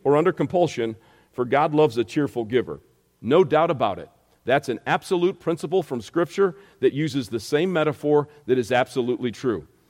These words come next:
that we need to be giving generously to, to Christian organizations,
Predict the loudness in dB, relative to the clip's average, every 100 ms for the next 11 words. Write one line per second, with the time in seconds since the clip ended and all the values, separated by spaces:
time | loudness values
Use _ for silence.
0 | _ -2 0 2 0 0 -2 -6 -6 -6
1 | -6 -10 -4 0 2 2 2 0 -4 -2
2 | -4 -4 -6 -20 _ -2 -2 -2 -6 -18
3 | -4 2 2 0 -2 0 0 0 0 -2
4 | -2 -10 -16